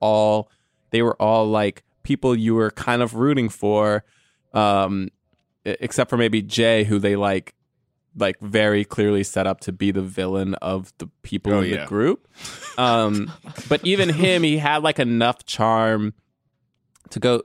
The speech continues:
Speaker 1: to, to, to last that you're just, like, you still kind of wanted him to survive. Um, uh, I, you know, I,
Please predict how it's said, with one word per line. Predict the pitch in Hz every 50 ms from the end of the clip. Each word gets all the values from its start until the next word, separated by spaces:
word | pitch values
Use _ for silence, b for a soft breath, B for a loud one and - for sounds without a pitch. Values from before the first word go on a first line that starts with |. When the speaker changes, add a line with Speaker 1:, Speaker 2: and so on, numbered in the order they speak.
| - -
Speaker 1:
to, | - - 113 107 107 107 107 104 92
to, | - - - - 104 98
to | - - - 107
last | 104 104 104 101 104 104 98 107 - -
that | 113 98 78
you're | 98 107 104
just, | 98 101 92 -
like, | - 98 85 - -
you | 110
still | 110 - - - 151 139
kind | - - 123 113
of | 110 104
wanted | 107 104 101 101
him | 101 101 104
to | - 101
survive. | - - 104 98 95 95 92 90 101 113 - b b b b b b b b _
Um, | 113 117 113 107 107 107 107 104 104 101 101 - - - _ _ _ _ _ _ _ _ _ _ _ _ _ _ _
uh, | 127 123 117 113 110 107 101 - - _ -
I, | 139 139 -
you | - 180 196
know, | 202 165 151 143 139 135 131 - -
I, | 143 143